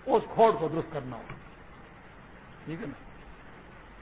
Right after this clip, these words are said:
یہ اہل تصوف جس بات کی دعوت دیتے ہیں، بیت کے سلاسل والے جس بات کی دعوت دیتے ہیں وہ ایک قلب کی کھوٹ کے بارے میں ہے،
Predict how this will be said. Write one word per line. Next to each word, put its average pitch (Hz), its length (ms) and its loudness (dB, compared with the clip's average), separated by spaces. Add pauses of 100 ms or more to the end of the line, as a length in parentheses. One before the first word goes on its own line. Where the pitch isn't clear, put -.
(2750)
یہ 202 180 10
اہل 196 140 12
تصوف 185 340 8
جس 180 120 6
بات 175 200 12
کی 156 60 0
دعوت 156 300 8
دیتے 151 220 6
ہیں، 170 120 6 (1300)
بیت 165 320 6
کے 170 120 -2
سلاسل 175 300 4
والے 175 200 4 (260)
جس 160 100 -4 (100)
بات 156 140 6 (100)
کی 147 140 -4
دعوت 143 240 2
دیتے 143 260 -4
ہیں 196 80 -6 (680)
وہ 226 160 10
ایک 226 180 12
قلب 214 260 10
کی 180 60 2 (100)
کھوٹ 196 240 10
کے 156 80 2
بارے 135 260 2
میں 120 140 -6
ہے، - 200 -14